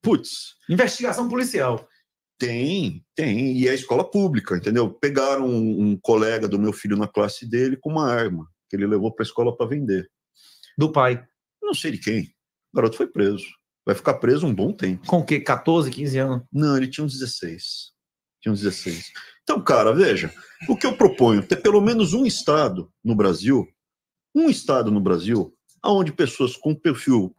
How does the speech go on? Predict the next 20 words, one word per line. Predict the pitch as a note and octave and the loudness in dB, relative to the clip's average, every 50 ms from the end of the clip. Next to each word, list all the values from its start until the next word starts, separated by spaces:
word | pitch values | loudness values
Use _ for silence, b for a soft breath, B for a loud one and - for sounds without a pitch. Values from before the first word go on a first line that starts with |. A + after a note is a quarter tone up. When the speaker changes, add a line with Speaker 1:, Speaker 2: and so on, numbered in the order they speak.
| _ | _
Speaker 1:
e | - C3 | 0 2
valores | C3 C3+ A#2 A2+ G#2+ G2+ F#2 | 4 4 4 4 2 0 -2
parecidos | - - B2+ B2+ B2 - D#3+ D3+ D3 | -2 0 0 0 -2 -4 -8 -10 -10
com | - - A2 | -6 -2 0
o | G#2+ | 0
meu | C3 C#3+ B2 G2 | 2 0 0 -2
possam | - _ - G#3+ G#3 - B3+ | -4 _ -4 -4 -2 -2 -2
morar | C4 C4 B3 B3 | 0 0 0 0
lá. | B3+ A3 G3+ G3+ G3 E3 - _ _ _ _ _ _ _ _ _ | 0 0 0 0 -2 -4 -8 _ _ _ _ _ _ _ _ _
Pô, | D#4+ B3+ A3 | 2 2 2
diga | A#3 C#4+ C4+ | 2 -2 2
uma | C#4 C#4 G#3+ - | 2 2 2 2
coisa, | - - G2 F2 D#2+ D2+ - - B B B B B B B B B | 0 0 0 0 -2 -4 -10 -14 B B B B B B B B B
se | - - | -6 -4
você | A3+ A#3+ A#3 D4+ | -4 -4 -4 -6
for | - - C4 C4 | -6 -4 -6 -2
pra | - | 2
uma | G#3 G#3+ F#3 | 2 2 2
reserva | F#3 D3+ C#3+ F3 E3 D3+ F3 | 2 0 0 -2 -4 -2 -2
indígena, | D#3+ A#2+ F#2+ G2+ F#2+ E2 D2+ - - | -2 -2 -2 -2 -4 -4 -4 -8 -12